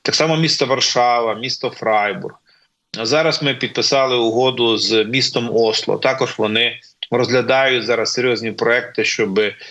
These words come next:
помогти, е, нам з ремонтом дитячих приміщень, тому що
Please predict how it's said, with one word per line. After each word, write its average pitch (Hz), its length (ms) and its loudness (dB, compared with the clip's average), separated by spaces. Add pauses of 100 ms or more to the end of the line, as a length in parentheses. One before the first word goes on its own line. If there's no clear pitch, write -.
(120)
помогти, 123 800 0
е, 104 140 2
нам 113 320 0
з - 80 0
ремонтом 117 680 0
дитячих 120 640 -4
приміщень, 117 580 0
тому 101 240 0
що 104 320 2